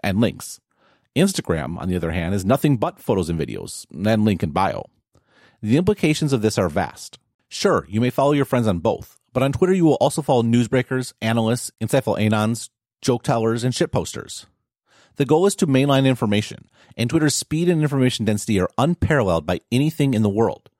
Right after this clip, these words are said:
On Instagram, though, you might follow brands and influencers, and your chief interaction with your friends are stories about their Turkey Day exploits. It's about aspiration, not information, and the former makes a lot more sense for effective advertising.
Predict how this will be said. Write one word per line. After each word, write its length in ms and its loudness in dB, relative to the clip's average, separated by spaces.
On 100 2
Instagram, 440 -2
though, 220 -8
you 120 0
might 160 2
follow 260 2
brands 280 0
and 160 0
influencers, 560 -6
and 120 0
your 80 0
chief 220 -2
interaction 380 2
with 120 -2
your 80 -2
friends 320 0
are 100 0
stories 380 0
about 200 0
their 120 -4
Turkey 280 -8
Day 140 2
exploits. 600 -6
It's 120 -6
about 140 2
aspiration, 720 0
not 240 -2
information, 640 -2
and 100 2
the 60 2
former 260 4
makes 220 0
a 60 -2
lot 260 0
more 100 2
sense 320 -2
for 160 -8
effective 320 -6
advertising. 640 -6